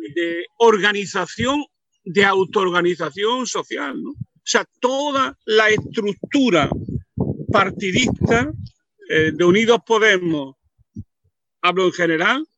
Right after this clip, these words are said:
está dedicada básicamente a la relación al par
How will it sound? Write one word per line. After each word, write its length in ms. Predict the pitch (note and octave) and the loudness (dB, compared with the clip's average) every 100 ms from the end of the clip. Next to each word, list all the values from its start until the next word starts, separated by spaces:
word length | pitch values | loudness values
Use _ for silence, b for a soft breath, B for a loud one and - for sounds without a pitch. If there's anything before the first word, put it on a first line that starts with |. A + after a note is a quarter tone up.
| _ _ _ _ _ - - - | _ _ _ _ _ -10 -6 -2
está 360 | F#3 - B3+ | -2 0 2
dedicada 640 | A3 G3+ F#3+ - C#4 C#4 G#3+ | 4 2 0 0 0 2 -2
básicamente 1040 | D#3 A3+ B3 A3 G#3 A#3 B3 B3 C4+ F4 _ _ _ - | -2 -4 -4 -2 -2 -2 -4 -4 -6 -6 _ _ _ -10
a 120 | F3 F3+ | -2 0
la 160 | F3+ | 2
relación 800 | F#3 F#3 F3+ F3 E3+ A3 A3+ G3 - - | 2 -2 -2 -2 -2 0 0 -2 -6 0
al 200 | E3+ E3 | 0 2
par 280 | A#3 G3 | 2 2